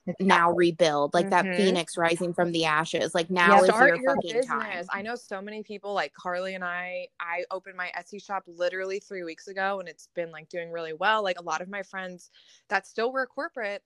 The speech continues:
Speaker 3: like myself, are opening our own businesses 'cause we're like, you just, I don't know. I just feel like I can't go back to that corporate mentality anymore after this pandemic for this whole entire year. It's like, I care about other things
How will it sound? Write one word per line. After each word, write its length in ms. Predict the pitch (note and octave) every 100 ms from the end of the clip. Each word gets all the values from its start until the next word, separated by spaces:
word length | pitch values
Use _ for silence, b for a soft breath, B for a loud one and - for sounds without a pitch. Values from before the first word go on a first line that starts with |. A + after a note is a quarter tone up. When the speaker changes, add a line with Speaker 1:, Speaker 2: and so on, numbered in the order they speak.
| F#3
Speaker 3:
like 180 | F#3 F#3
myself, 640 | G3 F#3 A#3 A3+ F3+ F#3+ -
are 180 | F3+ F#3
opening 280 | G3 G3+ F#3
our 140 | E3+
own 140 | F3+
businesses 480 | E3+ F3+ G#3+ F#3 D#3+
'cause 200 | - E3+ F3
we're 120 | F3
like, 180 | E3+ F3+
you 60 |
just, 280 | F#3+ A3+ - b b b b b
I 60 | B3
don't 100 | F4
know. 100 | G4+
I 140 | B3+ G3+
just 200 | B3 -
feel 80 |
like 120 | C4 C4
I 100 | B3+
can't 500 | _ G#3+ A3+ A#3 - _ _ _ F#3+
go 200 | G#3+ F#3
back 320 | E3+ G3 _
to 120 | A3
that 180 | F#3+ F3 _ -
corporate 360 | F#3 - G3
mentality 640 | F3+ F3 - F3+ A3+ F3 D3+
anymore 440 | D3+ D3+ - -
after 360 | - E3 - F3
this 120 | E3
pandemic 500 | - F3+ E3 F3+ F3
for 100 | -
this 140 | E3 -
whole 160 | F3+
entire 360 | E3+ E3 E3 D#3+
year. 280 | E3 G3 D#3
It's 180 | D3 E3+
like, 120 | -
I 200 | F3 E3+
care 300 | - - F3
about 400 | F#3+ F3 D#3+ D3+ _
other 240 | F3 E3 D#3
things 640 | - F3 C#3+ _ - -